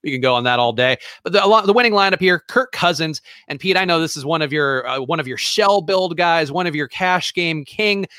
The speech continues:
moves that you had in your cash games this week. But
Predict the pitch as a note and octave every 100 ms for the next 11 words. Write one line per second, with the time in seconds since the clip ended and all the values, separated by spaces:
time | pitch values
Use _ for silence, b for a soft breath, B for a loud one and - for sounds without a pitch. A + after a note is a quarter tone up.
0 | B D3 G3 F3 D3+ D#3 G#3+ F3 E3 C#3+
1 | C3+ D#3 - D3 C#3 - C#3+ B2+ - C3+
2 | - C3